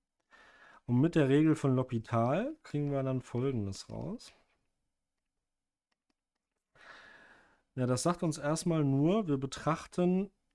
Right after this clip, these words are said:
N halbe mal Cosinus von N U halbe, also die Ableitung des Zählers, durch die Ableitung des Nenners und lassen jetzt hier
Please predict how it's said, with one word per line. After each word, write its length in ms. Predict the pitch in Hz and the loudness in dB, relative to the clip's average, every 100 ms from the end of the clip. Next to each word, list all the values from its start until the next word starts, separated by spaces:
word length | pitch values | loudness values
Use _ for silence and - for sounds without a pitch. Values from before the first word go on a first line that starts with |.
| _ - | _ -6
N 400 | 147 156 156 120 | 0 2 2 2
halbe 500 | 143 160 147 120 202 - _ _ _ _ - | 2 2 0 -2 -4 -6 _ _ _ _ -8
mal 400 | 120 117 117 127 _ | -4 -2 -2 -4 _
Cosinus 680 | - 160 180 131 120 139 - | -2 0 2 2 0 0 -6
von 260 | - 120 | -8 -6
N 220 | 131 120 120 | -4 -4 -4
U 200 | 147 139 | -6 -4
halbe, 380 | 113 110 120 208 _ _ _ - | -4 -6 -8 -12 _ _ _ -10
also 240 | 120 113 | -8 -6
die 160 | 110 107 | -8 -10
Ableitung 460 | 131 135 120 117 | -8 -4 -4 -4
des 200 | 110 104 | -6 -6
Zählers, 540 | - 120 135 247 - - _ - _ _ _ _ | -6 -6 -6 -8 -14 -20 _ -20 _ _ _ _
durch 460 | 120 123 185 220 - | -6 2 4 4 0
die 160 | 143 | -6
Ableitung 480 | 139 147 135 123 117 | -6 -4 -4 -4 -6
des 160 | 113 - | -6 -6
Nenners 500 | 117 135 156 226 - _ _ _ _ _ _ _ _ _ _ _ _ _ _ _ _ _ _ _ _ _ _ _ _ _ _ _ _ _ - - - | -6 -6 -8 -12 -20 _ _ _ _ _ _ _ _ _ _ _ _ _ _ _ _ _ _ _ _ _ _ _ _ _ _ _ _ _ -20 -20 -10
und 80 | 131 | -2
lassen 340 | 131 147 151 135 | 0 0 2 2
jetzt 320 | 156 160 - | 0 -2 -10
hier 540 | - 160 151 151 214 | -6 2 4 4 0